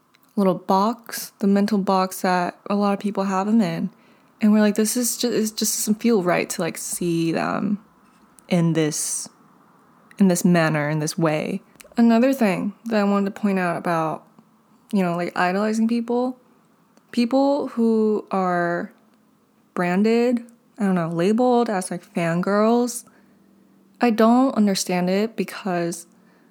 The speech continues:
of how that word has such, like, a negative connotation to it. You know, if you're a fangirl of a band or a person or wh-, whoever,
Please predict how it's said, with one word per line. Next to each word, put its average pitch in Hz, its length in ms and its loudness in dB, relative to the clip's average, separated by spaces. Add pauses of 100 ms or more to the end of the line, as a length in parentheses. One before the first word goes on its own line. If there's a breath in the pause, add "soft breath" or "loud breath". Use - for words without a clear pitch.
(180 soft breath)
of 190 360 2
how 180 720 0 (680)
that 202 420 -2
word 170 680 0 (240)
has 202 260 -4
such, - 360 -4
like, 208 140 -2
a 190 60 -2
negative 175 480 -2
connotation 180 680 -4
to - 180 -8
it. - 220 -8 (760 soft breath)
You 190 60 -2
know, 175 200 0
if 190 180 -4
you're 190 360 0 (560)
a - 60 -10
fangirl 185 960 -6
of 185 440 -6
a 190 80 -10
band 185 600 -2
or 175 140 -4
a 170 60 -6
person 185 760 -8
or 170 220 -6
wh-, - 360 -18
whoever, 185 680 -2